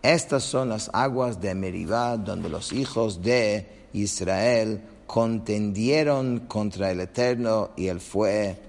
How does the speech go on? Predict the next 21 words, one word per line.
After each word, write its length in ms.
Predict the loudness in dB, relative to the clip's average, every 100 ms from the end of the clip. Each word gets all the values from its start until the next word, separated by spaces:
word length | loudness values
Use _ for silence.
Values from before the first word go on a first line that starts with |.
| -20 -20 -20 -20 -20 -20 -20 -20 -20
santificado 1040 | -8 -4 -2 -4 -6 -8 0 2 4 2 -2
a 100 | -6
través 640 | -4 -2 2 2 0 -2
de 180 | -2 -2 -2
ellos. 440 | -4 -4 -8 -12 -2
Último 400 | 0 0 -2 0
Rashi 360 | 0 0 -2
de 100 | -2
hoy, 400 | -2 -2 -2 -4 -6 -18 -20 -2
"Heima 340 | 2 2 2
mei 200 | 0 0
Meribá", 720 | 0 -2 -2 -2 -2 -4 -10 -20 -20 -20 -20 -14 -2
הם 560 | 2 2 2 2 0 -2 -8 -20 -4
הנזכרים 680 | 0 0 0 0 2 2 2
במקום 500 | 2 0 0 0 0
אחר, 420 | -2 -2 0 -2 -2
את 140 | -4 0
אלו 480 | 2 4 6 4 2 -4 -2
ראו 460 | 2 4 4 4
הנסתג-, 540 | 4 0 -2 -2 -2 -6 -6
ה-, 200 | -6 -4